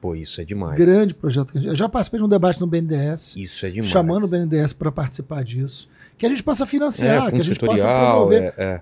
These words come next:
Speaker 2: Exatamente. Chamar a Ancine, chamar todos os parceiros pra fazer isso.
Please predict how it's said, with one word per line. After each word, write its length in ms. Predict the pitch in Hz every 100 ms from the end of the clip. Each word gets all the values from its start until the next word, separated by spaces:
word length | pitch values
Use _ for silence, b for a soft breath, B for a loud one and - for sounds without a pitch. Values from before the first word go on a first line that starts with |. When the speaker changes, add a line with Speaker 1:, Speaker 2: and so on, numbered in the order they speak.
| -
Speaker 2:
Exatamente. 800 | 151 131 131 233 175 117 - -
Chamar 300 | - 151 151
a 40 |
Ancine, 580 | 139 - 147 147 160 135
chamar 340 | 123 156 139 139
todos 240 | 202 202
os 40 | -
parceiros 380 | 196 - 185
pra 140 | 135 196
fazer 280 | 196 156 180
isso. 280 | 123 -